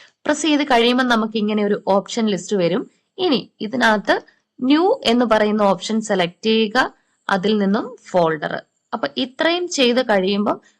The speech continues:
പുതിയൊരു ഫോൾഡർ ഇങ്ങനെ വരും. ഫോൾഡർ വരുമ്പം തന്നെ അതിന്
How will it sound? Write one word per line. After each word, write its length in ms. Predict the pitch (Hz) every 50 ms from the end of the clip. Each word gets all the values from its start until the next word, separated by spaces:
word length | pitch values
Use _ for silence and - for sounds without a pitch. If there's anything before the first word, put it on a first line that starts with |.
| _ _ -
പുതിയൊരു 280 | 247 254 226 262 -
ഫോൾഡർ 560 | - - - 226 226 226 240 254 233 277 277 269
ഇങ്ങനെ 280 | 240 233 233 220 214
വരും. 360 | 185 180 185 180 233 330 - - _ _ _ _ _ _ _ _
ഫോൾഡർ 480 | _ - - 220 220 233 247 233 254 262
വരുമ്പം 560 | 247 220 220 220 240 247 247 269 240 240 247
തന്നെ 300 | 240 233 240 285 - - _ _ _ _ _ -
അതിന് 480 | - 202 214 226 262 294 - - _